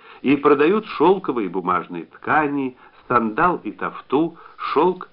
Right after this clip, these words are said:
и жемчуг. В одном из проходов этого рынка продают духи и мази для женщин,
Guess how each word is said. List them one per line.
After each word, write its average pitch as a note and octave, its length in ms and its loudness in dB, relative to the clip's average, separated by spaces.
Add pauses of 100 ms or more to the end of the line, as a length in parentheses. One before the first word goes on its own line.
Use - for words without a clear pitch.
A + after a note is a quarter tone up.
и D3+ 180 -2
жемчуг. D#2+ 500 -10 (800)
В A#2 140 6
одном E3+ 420 8
из F3+ 240 0
проходов E3+ 720 6
этого G2 320 2
рынка F2+ 420 0
продают C#3 600 2
духи D3+ 480 -2
и F3 200 -4
мази B2+ 520 2
для A2+ 240 2
женщин, G#2+ 640 -2